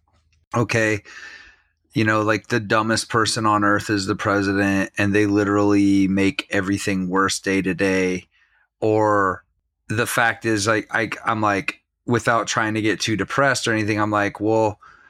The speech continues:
Western civilization is built on, like, some of the kind of, like, w-, worst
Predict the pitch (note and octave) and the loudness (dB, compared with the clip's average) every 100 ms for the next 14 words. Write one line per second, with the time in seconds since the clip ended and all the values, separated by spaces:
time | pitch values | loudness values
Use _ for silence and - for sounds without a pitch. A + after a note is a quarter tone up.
0 | _ - B2 - C3 A#2 B2+ A#2 A2 F#2+ | _ -2 -2 0 -2 0 -2 0 0 0
1 | G#2+ A2 - G#2+ G2 E2+ G2 G#2 - G#2+ | 0 0 0 -2 -4 -2 0 0 0 -2
2 | G2+ F#2+ F#2+ - - _ _ _ _ _ | 0 -2 -2 -6 -16 _ _ _ _ _
3 | _ - - - - - - A#2 A2+ A2 | _ -6 -4 0 0 0 0 0 0 0
4 | G#2 - _ _ _ - A#2 G#2 G#2+ G#2 | -2 -6 _ _ _ -4 -2 0 2 0
5 | G2 - F2+ F2+ - - G2 F#2 F#2 G#2+ | -2 -10 -12 -12 -14 -6 -4 -4 -2 2
6 | G#2 G#2 - - | 2 0 -4 -6